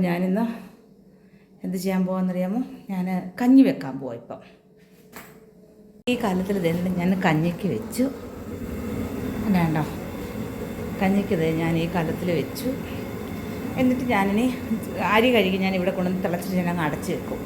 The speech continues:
ഓഫ് ചെയ്ത് വെക്കും, ചോറ് വെക്കുന്ന പോലെ തന്നെ. എന്നിട്ട് വൈകിട്ട് വീണ്ടും ഒന്നുകൂടെ തിളപ്പിക്കും, കഞ്ഞി റെഡി.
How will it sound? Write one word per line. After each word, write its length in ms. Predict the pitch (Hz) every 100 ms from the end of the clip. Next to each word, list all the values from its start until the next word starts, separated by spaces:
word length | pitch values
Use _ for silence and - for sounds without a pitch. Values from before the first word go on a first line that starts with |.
| 139
ഓഫ് 140 | - 156
ചെയ്ത് 160 | 127 117
വെക്കും, 240 | - - - - - - - -
ചോറ് 180 | 302 294 247
വെക്കുന്ന 260 | 208 180 165
പോലെ 140 | 151 139
തന്നെ. 220 | 139 147 -
എന്നിട്ട് 240 | 202 196 180
വൈകിട്ട് 220 | 160 175
വീണ്ടും 200 | 151 170 151
ഒന്നുകൂടെ 200 | 165 170
തിളപ്പിക്കും, 300 | 131 185 247 349
കഞ്ഞി 220 | 339 311 285
റെഡി. 180 | 247